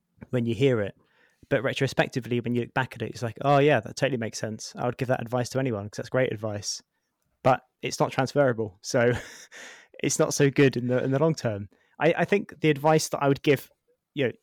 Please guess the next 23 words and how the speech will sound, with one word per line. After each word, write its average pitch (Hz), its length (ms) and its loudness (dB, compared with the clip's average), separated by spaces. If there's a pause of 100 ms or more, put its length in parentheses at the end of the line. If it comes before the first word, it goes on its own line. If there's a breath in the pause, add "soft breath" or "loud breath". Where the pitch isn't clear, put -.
for 180 400 0
people 127 400 -6
that 123 280 -4
have 139 140 -6
heard 143 220 2
that - 140 -4
advice 123 360 -4
and 127 80 -2
they 120 40 -2
don't 135 220 2
know 127 140 0
what - 120 -8
the 117 60 -10
hell 117 180 -4
it 117 100 -4
means 117 560 -2 (600 soft breath)
is, 139 480 -2 (340)
um, 131 320 -4 (680)
just - 320 -4
to 202 240 0 (360)
express - 560 0
yourself 113 580 -4 (220)
and 131 340 0